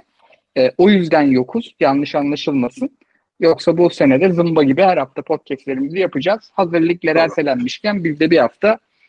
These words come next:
Speaker 1: tatile kaçacağız. Ya da
Speaker 2: Özellikle
Speaker 1: işte
Speaker 2: abi
Speaker 1: işimizi
Speaker 2: şu
Speaker 1: gücümüzü
Speaker 2: bu
Speaker 1: kuracağız.
Speaker 2: hafta sesten çok şikayet etmezsek. Çünkü ben özellikle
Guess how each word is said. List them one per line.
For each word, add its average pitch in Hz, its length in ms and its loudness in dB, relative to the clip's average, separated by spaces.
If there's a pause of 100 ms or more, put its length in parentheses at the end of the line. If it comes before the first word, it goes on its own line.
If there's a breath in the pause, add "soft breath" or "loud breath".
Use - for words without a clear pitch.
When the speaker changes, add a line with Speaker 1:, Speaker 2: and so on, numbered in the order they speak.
(240)
Speaker 1:
tatile 147 420 -2
kaçacağız. 123 440 -10 (500)
Ya 113 140 -12
da 151 180 -4
Speaker 2:
Özellikle 156 380 0
Speaker 1:
işte 135 120 -2
Speaker 2:
abi 143 200 2
Speaker 1:
işimizi 135 160 -2
Speaker 2:
şu - 60 -2
Speaker 1:
gücümüzü 110 220 -8
Speaker 2:
bu - 40 -16
Speaker 1:
kuracağız. 147 320 -8 (240)
Speaker 2:
hafta 127 200 0 (120)
sesten - 600 -6
çok - 240 -8
şikayet 131 460 -2
etmezsek. 117 560 -6 (440)
Çünkü 131 540 -4
ben 127 260 -2
özellikle 113 520 -2